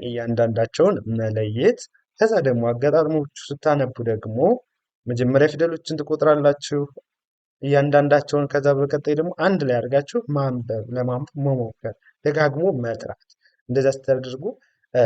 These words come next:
በአጭር ጊዜ አማርኛን የመልመድ እድል ይኖራችኋል ማለት ነው።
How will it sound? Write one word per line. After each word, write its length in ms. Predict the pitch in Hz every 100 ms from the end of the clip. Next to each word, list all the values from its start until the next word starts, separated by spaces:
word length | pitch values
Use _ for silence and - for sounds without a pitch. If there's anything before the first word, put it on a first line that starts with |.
| 107
በአጭር 420 | 113 113 - 117
ጊዜ 200 | 120 120 208 -
አማርኛን 640 | 117 113 110 110 113 170 247 -
የመልመድ 640 | 117 110 107 110 110 110 110 -
እድል 440 | 117 107 _ 123 104 -
ይኖራችኋል 760 | 113 117 117 120 123 - 139 131
ማለት 340 | 127 120 120 123
ነው። 140 | 170